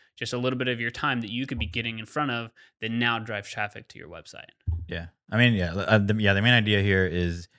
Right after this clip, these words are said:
Speaker 2: be a guest somewhere, <laughs> right?
Speaker 1: Mm-hmm.
Speaker 2: Whether it's blog, podcast, et cetera, um, because that will just expand your audience. You get more eyeballs, um, and, and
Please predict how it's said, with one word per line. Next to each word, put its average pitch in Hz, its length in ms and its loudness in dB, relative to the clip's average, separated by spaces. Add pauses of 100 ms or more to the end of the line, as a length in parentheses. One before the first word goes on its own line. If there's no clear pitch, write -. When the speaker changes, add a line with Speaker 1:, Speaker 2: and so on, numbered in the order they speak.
(260)
Speaker 2:
be 90 160 4
a 85 60 6
guest - 400 -6
somewhere, - 600 -4
<laughs> - 80 -10
right? - 120 -4
Speaker 1:
Mm-hmm. 131 160 -4
Speaker 2:
Whether 82 160 -2
it's 80 100 -4
blog, 95 340 2
podcast, 87 480 2
et 76 80 -10
cetera, 85 380 4 (380)
um, 78 300 -2
because 101 220 2
that 107 100 6
will 98 160 2
just 90 280 -4 (180)
expand 87 460 -4
your 82 160 -4
audience. 80 480 -2 (120)
You 82 220 -8
get 85 160 0
more 87 180 0
eyeballs, 80 540 -2 (360)
um, 82 360 -4
and, 85 280 -6
and 85 280 -8